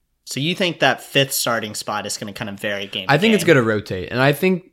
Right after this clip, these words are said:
Speaker 2: I think that because, once again, Tony's changing things. And it used to be Tony would have the same lineup the whole year, and it wouldn't really change. And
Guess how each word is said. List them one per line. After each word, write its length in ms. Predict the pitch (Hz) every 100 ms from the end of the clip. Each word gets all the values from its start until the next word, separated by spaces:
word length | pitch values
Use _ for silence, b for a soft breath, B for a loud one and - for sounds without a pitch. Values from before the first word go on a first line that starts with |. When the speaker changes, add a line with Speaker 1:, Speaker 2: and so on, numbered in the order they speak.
| -
Speaker 2:
I 120 | 131
think 220 | 135 180
that 160 | 170 143
because, 460 | 131 139 123 107 - _ _ _ _ _
once 180 | 139 135
again, 220 | 135 131
Tony's 320 | 117 139 135 -
changing 360 | 117 104 98
things. 340 | 95 - - _ _ _ _ _ -
And 420 | 113 110 107 104
it 60 | 117
used 300 | 120 165 165
to 60 | 139
be 140 | 131
Tony 300 | 131 127 131
would 160 | 123 117
have 200 | 110 98
the 80 |
same 280 | 95 110 123
lineup 380 | 131 107 104 104 _ -
the 160 | 95
whole 240 | 101 117 123
year, 400 | 107 101 101 -
and 160 | 101 101
it 100 | 95
wouldn't 240 | 117 120
really 220 | 117 123 113
change. 540 | 113 101 98 101 131
And 400 | - 95 95 95